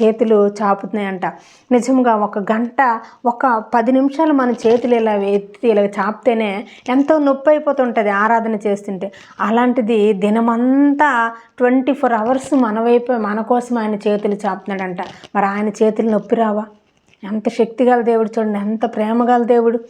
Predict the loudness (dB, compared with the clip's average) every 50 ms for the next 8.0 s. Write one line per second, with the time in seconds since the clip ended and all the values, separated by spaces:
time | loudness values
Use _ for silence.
0 | -20 _ _ _ 0 2 2 4 2 0 -8 -18 -20 _ _ _ _ _ _ _
1 | _ _ _ _ _ _ _ 0 0 2 4 4 2 2 0 -2 -6 -14 -20 -16
2 | _ -6 -2 0 2 2 4 4 2 2 2 0 -2 -2 -4 -2 0 2 2 4
3 | 4 4 2 0 -2 -8 -8 -4 -4 -2 -2 -2 0 0 0 2 2 0 -2 -2
4 | -4 -4 -4 -4 -4 -6 -10 -18 -14 _ -4 0 0 0 -2 -2 -6 -6 -6 -2
5 | 0 0 0 0 0 -2 -2 -2 -2 -4 0 0 0 0 0 -2 -6 -6 -4 -6
6 | -6 -4 -6 -6 -4 -6 -8 -8 -6 -6 -6 -4 -6 -2 -2 -2 -2 0 -2 -4
7 | -2 -2 -4 -4 -4 -6 -8 -8 -6 -8 -6 -4 -2 0 2 2 2 2 0 -2